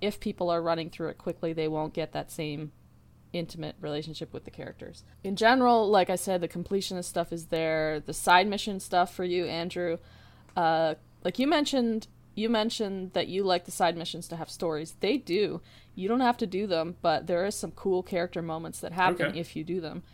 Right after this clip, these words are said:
Speaker 1: Um, it's not like Skyrim where, like, you know,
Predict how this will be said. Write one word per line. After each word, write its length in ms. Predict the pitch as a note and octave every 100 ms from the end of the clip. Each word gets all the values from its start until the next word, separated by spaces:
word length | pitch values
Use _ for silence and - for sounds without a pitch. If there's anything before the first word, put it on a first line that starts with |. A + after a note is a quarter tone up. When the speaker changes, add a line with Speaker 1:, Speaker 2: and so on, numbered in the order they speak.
| - - - - -
Speaker 1:
Um, 520 | E3+ E3 D#3 D#3 D3+ -
it's 200 | F#3+ -
not 200 | A3+ C4+
like 160 | C#4
Skyrim 720 | B3+ - G#3+ G3+ G#3 G#3+ G#3+ G3
where, 540 | F3+ F#3 F3 E3+ E3+
like, 320 | E3+ D#3+ D#3+
you 80 | F3+
know, 360 | E3+ D#3 D#3